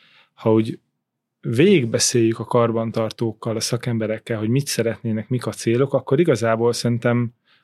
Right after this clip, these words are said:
az esetek túlnyomó részében nagyon korrekt, magas színvonalú,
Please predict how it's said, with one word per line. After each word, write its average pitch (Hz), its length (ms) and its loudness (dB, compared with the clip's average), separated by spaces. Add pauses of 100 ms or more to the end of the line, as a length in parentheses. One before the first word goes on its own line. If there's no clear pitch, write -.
az 127 140 -2
esetek 139 340 0
túlnyomó 120 460 2
részében 113 560 0
nagyon 113 500 -2 (460)
korrekt, 120 360 2
magas 113 300 0
színvonalú, 110 1000 -2